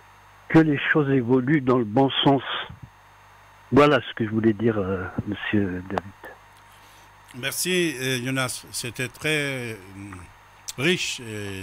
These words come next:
Speaker 2: ton intervention. Je te remercie beaucoup.
Speaker 1: Je t'en prie.
Speaker 2: Merci. Euh, je veux préciser une chose, euh, euh, à notre ami Jonas, et aux autres qui nous écoutent,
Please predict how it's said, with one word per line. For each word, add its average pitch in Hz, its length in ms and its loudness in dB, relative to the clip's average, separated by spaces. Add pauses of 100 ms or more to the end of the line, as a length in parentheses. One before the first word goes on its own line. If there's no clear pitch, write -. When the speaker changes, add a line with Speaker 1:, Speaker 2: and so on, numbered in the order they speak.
Speaker 2:
ton 110 140 -10
intervention. 107 600 -8
Je 117 120 -12
te 120 120 -12
remercie 143 380 -4
beaucoup. 135 260 -8 (960)
Speaker 1:
Je - 140 -20
t'en 175 80 -4
prie. - 280 2 (760)
Speaker 2:
Merci. 113 420 -2 (560)
Euh, 110 720 0
je 104 140 -14
veux 117 120 -12
préciser 123 880 -10 (360)
une 113 120 -12
chose, 156 540 -16
euh, 95 260 -16 (960)
euh, 98 600 -8
à 101 40 -8
notre 101 240 -6
ami 107 160 -6
Jonas, 131 560 -4 (480)
et 107 200 -10
aux 104 280 -8
autres 175 200 -4
qui 120 80 -10
nous 107 200 -8
écoutent, 190 440 -6